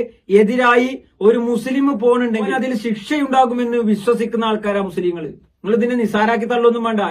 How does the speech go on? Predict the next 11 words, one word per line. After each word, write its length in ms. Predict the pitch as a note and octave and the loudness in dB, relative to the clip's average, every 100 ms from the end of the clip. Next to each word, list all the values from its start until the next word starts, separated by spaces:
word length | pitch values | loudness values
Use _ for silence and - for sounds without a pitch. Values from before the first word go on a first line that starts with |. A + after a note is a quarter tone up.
| F3+ | -2
രാജ്യത്തിന് 560 | G3 G3+ A3+ A3+ A3+ A#3+ A3+ - _ | 0 0 -2 -2 -2 -4 -6 -14 _
ഒരു 100 | G3 G#3+ | 0 2
സുരക്ഷിതമായ 680 | G#3 G#3+ G#3+ A#3+ A#3+ A3+ A3+ A3 | 2 2 2 -2 0 0 4 4
ഒരു 80 | G3+ | 4
നിയമം 220 | G3+ A3 A#3+ | 2 0 0
ഉണ്ടെങ്കിൽ 280 | A3+ A3 A3+ - - - A3 | -2 0 0 -2 -14 -2 2
അത് 100 | B3 | 2
അനുസരിക്കുക 560 | A#3 A#3 B3+ B3 G#3 B3 A#3+ A3+ | 2 2 0 0 -2 0 2 4
എന്നുള്ളത് 360 | A3 A3+ A3+ G#3+ - - | 2 0 0 -2 -4 0
തന്നെയാണ് 520 | G#3+ A3 C4+ C4 B3+ A#3 - _ _ _ _ F3+ | 2 2 2 2 2 0 -4 _ _ _ _ -6
ബാധ്യത. 340 | F#3+ G3 F3 | -4 -4 -4